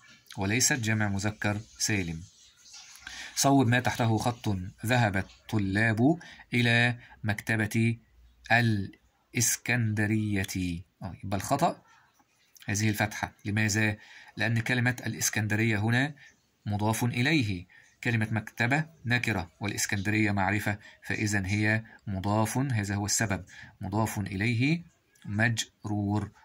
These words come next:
وعلامة الجر الكسرة، وعلامة الجر الكسرة. اقرأ ثم أجب. إن النجاح حق مشروع لكل من يملك أسبابه. من عزيمة قوية وقلب مشرق بالأمل.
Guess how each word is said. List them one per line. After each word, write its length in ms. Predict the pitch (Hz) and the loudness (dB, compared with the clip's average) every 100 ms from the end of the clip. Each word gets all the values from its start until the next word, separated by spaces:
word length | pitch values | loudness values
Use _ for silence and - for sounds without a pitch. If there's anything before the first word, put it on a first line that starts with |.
| _ | _
وعلامة 540 | 104 90 104 110 98 90 - | 0 2 2 2 0 -4 -6
الجر 440 | 101 98 135 156 - - _ - | -4 -2 -2 -2 -10 -20 _ -2
الكسرة، 840 | 104 110 107 - 95 - 85 82 _ 87 | 0 0 -2 -4 -4 -4 -6 -10 _ -6
وعلامة 280 | 92 98 95 | -4 -4 -4
الجر 280 | 90 110 110 117 | -2 -4 -4 -6
الكسرة. 480 | 113 92 - 87 - _ _ - - | -4 -2 -4 -6 -12 _ _ -20 -6
اقرأ 360 | 127 123 120 - | -4 0 0 0
ثم 320 | - 117 110 110 113 117 - | -2 0 2 4 2 0 0
أجب. 240 | 139 110 80 - - - - | 2 2 -2 -12 -20 -14 -2
إن 200 | 135 131 | 2 2
النجاح 600 | 127 120 110 113 - 85 - | 2 2 2 0 0 -4 -2
حق 380 | 127 117 - | 0 -2 -2
مشروع 720 | 90 95 95 123 120 95 87 80 | -6 -2 0 2 2 0 -2 -4
لكل 460 | 87 120 113 98 | -4 0 2 2
من 300 | 98 123 151 156 - | 2 2 0 -4 -10
يملك 420 | 113 107 107 101 104 | -4 -2 0 -2 -2
أسبابه. 760 | 98 - 107 95 95 85 80 - _ - 101 | -4 -2 -2 0 -2 -4 -8 -12 _ -12 -2
من 140 | 120 | 2
عزيمة 680 | 117 113 110 101 90 82 85 | 2 2 2 0 -2 -4 -8
قوية 460 | - 98 127 156 160 - - | -4 0 2 2 0 -8 -10
وقلب 440 | 110 - 123 110 113 113 110 101 117 | -8 -2 2 2 2 2 0 0 0
مشرق 400 | - 110 104 107 | 0 0 -2 -2
بالأمل. 800 | 104 104 104 117 101 87 80 | -2 -2 0 0 0 -4 -4